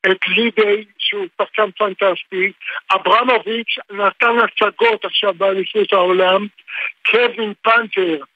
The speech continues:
הקבוצה הזאת בעצם נשדדה בשנה שעברה, היא הייתה צריכה לשחק בגמר. רק בגלל הקטטה במדריד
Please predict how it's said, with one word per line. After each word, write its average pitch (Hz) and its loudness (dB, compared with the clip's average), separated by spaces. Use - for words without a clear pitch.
הקבוצה 220 2
הזאת 220 -2
בעצם 196 -2
נשדדה 277 2
בשנה 208 0
שעברה, 180 0
היא 208 2
הייתה 247 0
צריכה - 0
לשחק 269 -4
בגמר. 269 0
רק 233 -2
בגלל 254 0
הקטטה 240 0
במדריד 202 0